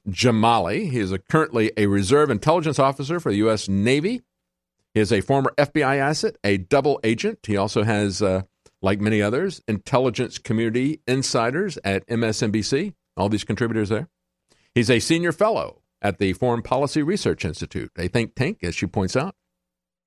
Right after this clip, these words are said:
that has featured many prominent neoconservative war whores like Don and Frederick Kagan, Max Boot, James Woolsey.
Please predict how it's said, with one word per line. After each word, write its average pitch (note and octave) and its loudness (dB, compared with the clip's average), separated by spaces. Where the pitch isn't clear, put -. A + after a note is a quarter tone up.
that A2 4
has G#2+ 0
featured A#2 0
many B2 2
prominent B2+ 0
neoconservative B2 2
war A#2+ 2
whores A#2+ 2
like G#2+ 0
Don C3 4
and B2+ 0
Frederick B2+ 2
Kagan, D3 0
Max C3+ 0
Boot, C#3+ 2
James C#3+ 2
Woolsey. D#3+ 2